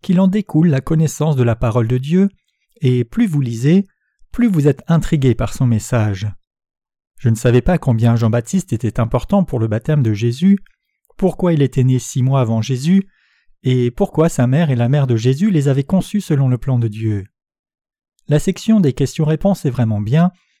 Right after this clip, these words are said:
avec un glossaire à la fin du livre qui explique quelques termes importants employés. C'est un must pour tous. Prenez le livre, et vous finirez par le recommander à tous après la lecture. Le révérend Zhang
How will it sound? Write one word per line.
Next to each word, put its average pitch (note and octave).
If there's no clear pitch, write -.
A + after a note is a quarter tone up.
avec C3+
un C#3+
glossaire D3
à B2
la A#2
fin F#3+
du B2
livre D3
qui -
explique E3
quelques E3+
termes D3
importants D3+
employés. G#2+
C'est -
un D3+
must E3+
pour -
tous. -
Prenez G#3+
le C#3
livre, D#3+
et C#3+
vous C#3
finirez D3
par D#3
le C3+
recommander C#3+
à C3
tous A3
après C3
la A#2+
lecture. G2+
Le A2+
révérend C3+
Zhang E3+